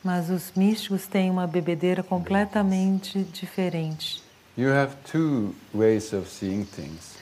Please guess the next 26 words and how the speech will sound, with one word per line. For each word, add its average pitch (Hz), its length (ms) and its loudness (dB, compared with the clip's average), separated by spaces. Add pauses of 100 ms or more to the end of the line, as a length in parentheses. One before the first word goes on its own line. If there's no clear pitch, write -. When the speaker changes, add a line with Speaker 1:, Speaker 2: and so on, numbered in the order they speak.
(200)
Speaker 1:
Você 185 220 -2
tem 185 440 0
duas 208 380 2
formas 202 520 2
de 190 80 0
ver 185 280 2
as 180 160 0
coisas. 160 680 -6 (800)
Speaker 2:
One 143 340 6
from 117 340 -2
the 104 260 0 (1400)
point 117 380 2
of 95 120 -2
freedom, 95 520 -2 (920)
of 208 160 4
Speaker 1:
Uma, 214 120 4
Speaker 2:
clarity. 110 540 2 (300)
Speaker 1:
uma 202 300 2
do 190 140 0
ponto 202 360 2
de 180 140 -2
vista 202 400 2
da 175 140 0
clareza, 185 800 2
da 165 200 -2
liberdade. 180 1040 -2